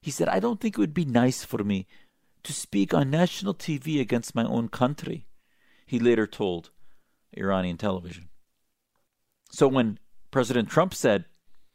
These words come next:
"Iran is depleted, is a depleted rogue state whose chief exports are violence, bloodshed, and chaos," his translation was, "Iran speaks of destroying Israel." <laughs>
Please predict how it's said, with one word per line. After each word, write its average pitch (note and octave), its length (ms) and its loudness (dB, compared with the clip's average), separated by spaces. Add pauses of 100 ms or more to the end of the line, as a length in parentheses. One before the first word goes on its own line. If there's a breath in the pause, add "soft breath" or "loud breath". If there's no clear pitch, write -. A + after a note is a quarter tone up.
(280)
"Iran B2+ 480 4
is A2 160 4
depleted, F3+ 760 -2 (260 soft breath)
is C3 160 4
a A#2+ 120 4
depleted F#3+ 680 2
rogue C#3+ 460 6
state A#2+ 320 2
whose A2 180 -4
chief - 320 -4
exports C3+ 420 -2
are G#2 120 0
violence, E3 580 2
bloodshed, C#3 460 2
and G#2+ 160 -2
chaos," A#2 580 4 (1120)
his B2+ 140 -12
translation B2 600 -2
was, G#2 280 -4 (400)
"Iran C#3 460 6
speaks - 500 0 (160 loud breath)
of G#2 180 4
destroying A#2 640 6
Israel." F#2+ 560 4 (2750)
<laughs> - 80 -16